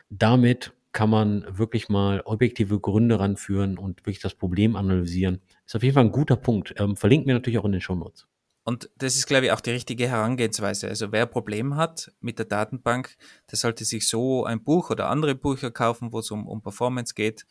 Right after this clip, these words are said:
Speaker 2: und nicht sagen, „Okay, MongoDB ist die Lösung.“ Weil das ist halt auch gerne, „Ja, MongoDB kann verteilen und alles wird automatisch passieren und alles wird gut sein und wir wechseln jetzt von MySQL auf MongoDB.“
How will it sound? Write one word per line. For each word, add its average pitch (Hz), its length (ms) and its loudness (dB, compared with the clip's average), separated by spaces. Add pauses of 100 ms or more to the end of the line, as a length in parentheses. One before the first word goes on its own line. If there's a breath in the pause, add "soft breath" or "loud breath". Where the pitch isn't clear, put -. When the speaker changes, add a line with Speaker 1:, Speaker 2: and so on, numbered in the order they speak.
(140)
Speaker 2:
und 123 240 0
nicht 127 260 0
sagen, 113 440 4
„Okay, 110 240 -2
MongoDB 110 800 0 (300)
ist - 220 -4
die 113 60 0
Lösung.“ 101 480 0 (100)
Weil 107 120 0
das 113 140 0
ist 110 140 -2
halt 113 160 0
auch 104 200 0
gerne, 107 280 2
„Ja, 113 180 4
MongoDB 131 540 2
kann 113 200 0
verteilen 139 600 4
und - 180 -6
alles 110 280 -2
wird 113 140 -4
automatisch 110 540 -4
passieren 113 360 -2
und 104 120 -4
alles 110 280 -4
wird 110 140 -6
gut 151 200 0
sein 131 300 0 (300 soft breath)
und 110 220 -4
wir 107 100 0
wechseln 113 280 2
jetzt 104 140 -6
von 104 140 -4
MySQL 98 480 -2
auf 101 180 -6
MongoDB.“ 104 640 -8